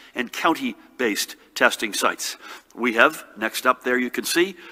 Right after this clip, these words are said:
about one hundred thousand BinaxNOW tests currently inventoried, with another one point seven five million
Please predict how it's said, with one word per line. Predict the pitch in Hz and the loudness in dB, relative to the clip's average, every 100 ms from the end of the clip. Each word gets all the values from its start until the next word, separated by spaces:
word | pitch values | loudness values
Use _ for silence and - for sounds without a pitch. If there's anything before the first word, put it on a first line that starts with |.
| - | -4
about | 107 131 123 117 | 2 6 6 6
one | 143 143 | 4 4
hundred | - 160 131 113 - | 4 4 4 0 6
thousand | 131 131 123 120 | 6 6 4 -2
BinaxNOW | 101 123 127 120 117 - 120 113 - | 6 6 6 2 0 0 2 2 2
tests | 135 135 - | 2 2 2
currently | - 143 131 123 117 | 4 6 6 4 -2
inventoried, | 123 185 160 113 - 107 110 175 208 _ _ _ _ _ - - | 2 0 2 -2 0 2 2 0 -8 _ _ _ _ _ -20 -2
with | 127 | 2
another | 135 135 135 131 | 4 6 6 4
one | 131 156 | 6 4
point | - 156 135 | 6 2 2
seven | - - 147 147 | 2 4 4 4
five | 139 139 131 131 - | 2 6 8 8 2
million | 107 127 190 143 107 101 | -4 2 4 4 2 -2